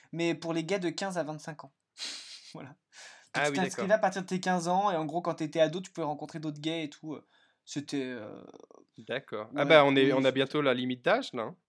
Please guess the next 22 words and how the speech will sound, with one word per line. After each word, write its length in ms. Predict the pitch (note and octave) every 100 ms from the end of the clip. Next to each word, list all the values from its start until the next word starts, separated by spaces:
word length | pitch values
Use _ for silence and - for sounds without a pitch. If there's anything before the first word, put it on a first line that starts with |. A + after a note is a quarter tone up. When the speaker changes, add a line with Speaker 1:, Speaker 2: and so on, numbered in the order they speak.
| _
Speaker 1:
Oh, 260 | A#3 E4 - -
bah, 180 | E3 D#3+
moi, 100 | D#3+
je 80 | -
peux 100 | C#3+
plus, 220 | G3+ D#4
hein, 160 | D#4 - _ -
vingt-cinq 400 | D#3+ D3+ D#3 D#3
ans. 180 | F3+ F#3+ _ _ _ -
Speaker 2:
Bah 80 | A2+
si, 200 | - G#3+
mais 140 | A#2 A2
c'est 160 | B2+
vingt-cinq 420 | B2 A#2+ B2 -
ans 100 | A2
inclus 440 | A2+ C3 A3 C#4 D4+
ou 460 | B2+ A#2 A2+ A2+ A2+
exclus ? 360 | - - C3
Speaker 1:
Euh, 60 | C3
je 120 | C3
sais 180 | - B2
pas. 260 | C#3 G#3